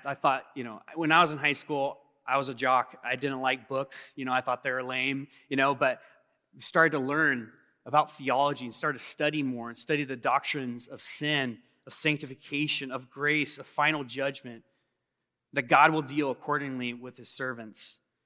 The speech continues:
And I hope you don't understand me wrong here. I'm not trying to give a, an apologetic or a defense for sinful pastors. They will be judged. They will be held accountable for the responsibility of the church.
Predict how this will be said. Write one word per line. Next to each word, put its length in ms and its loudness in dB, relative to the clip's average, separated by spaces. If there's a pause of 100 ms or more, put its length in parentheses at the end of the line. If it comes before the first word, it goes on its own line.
(760)
And 80 0
I 20 4
hope 140 6
you 40 2
don't 240 4 (440)
understand 440 -2
me 80 -4
wrong 280 -4
here. 200 -10
I'm 120 -4
not 180 0
trying 160 -8
to 60 -8
give 180 -2
a, 140 -4 (180)
an 60 -2
apologetic 640 -2
or 100 -4
a 80 -4
defense 460 -6
for 280 -4
sinful 460 -8
pastors. 540 -2
They 180 0
will 440 -6 (180)
be 80 -12
judged. 560 -4 (340)
They 100 0
will 80 4
be 120 0
held 320 0
accountable 840 -2 (960)
for 120 0
the 80 2
responsibility 1080 -2
of 140 -6
the 80 -10
church. 540 -4